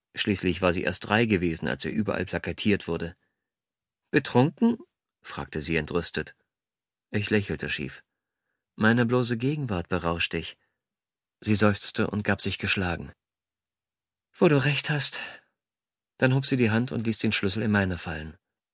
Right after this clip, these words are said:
"Lass es ruhig angehen, ja?", ermahnte sie mich. "Mein Transporter ist nicht mehr der jüngste."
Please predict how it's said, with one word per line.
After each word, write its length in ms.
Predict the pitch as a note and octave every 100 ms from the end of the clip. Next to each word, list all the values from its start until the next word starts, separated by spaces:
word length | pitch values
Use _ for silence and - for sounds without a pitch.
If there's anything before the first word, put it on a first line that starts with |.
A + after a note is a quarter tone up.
| _ _ _ _ _ _ _ _
"Lass 200 | D3+ C#3+
es 160 | C3+ C#3+
ruhig 220 | C#3+ A2+
angehen, 400 | A2 G#2 G#2 G#2
ja?", 240 | A2+ G3 - _ _ _ _ _
ermahnte 420 | F2+ E2 D#2+ D#2
sie 120 | D2+
mich. 260 | D#2+ D#2+ - _ _ _ _ _ _
"Mein 200 | D3+ D3+
Transporter 580 | D3+ C#3 - - D3+ -
ist 160 | - C#3+
nicht 180 | C3+
mehr 80 | C3+
der 120 | C3+
jüngste." 480 | C3 C3+ C3 - G2+